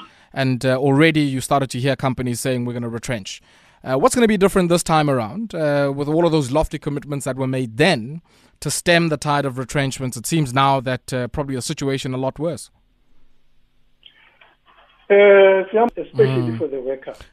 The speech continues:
Speaker 1: Ndale Godfrey,
Speaker 2: Yes.
Speaker 1: I wanna come back to the question I posed, uh,
Speaker 2: Okay.
Speaker 1: because I think you deftly sort of sidestepped it.
Speaker 2: All right.
Speaker 1: There was a similar commitment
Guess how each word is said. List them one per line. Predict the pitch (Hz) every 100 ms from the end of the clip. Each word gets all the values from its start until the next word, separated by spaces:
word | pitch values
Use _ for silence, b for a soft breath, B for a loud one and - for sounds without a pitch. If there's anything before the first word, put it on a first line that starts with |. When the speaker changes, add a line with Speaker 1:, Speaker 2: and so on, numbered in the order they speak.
| -
Speaker 1:
Ndale | 214 262
Godfrey, | 202 151 160 _ _ _ _ _
Speaker 2:
Yes. | 190 190 139
Speaker 1:
I | 151
wanna | 202 240
come | 202
back | 185 165
to | 139
the |
question | - 139 -
I | 120
posed, | 107 120 101 98 - - -
uh, |
Speaker 2:
Okay. | 120 120 120 190
Speaker 1:
because | 135
I | 139
think | 135 170
you | 156
deftly | - 160 - - 151 151 143 - _ _
sort | - 131
of |
sidestepped | - 143 143 - 110 -
it. | - - _ _ _ _ -
Speaker 2:
All | 185
right. | 156 - _ _ _
Speaker 1:
There | 127 131 185
was | 185 170
a | 175
similar | - 254 247 233 226 214
commitment | - 180 190 175 170 165 156 - -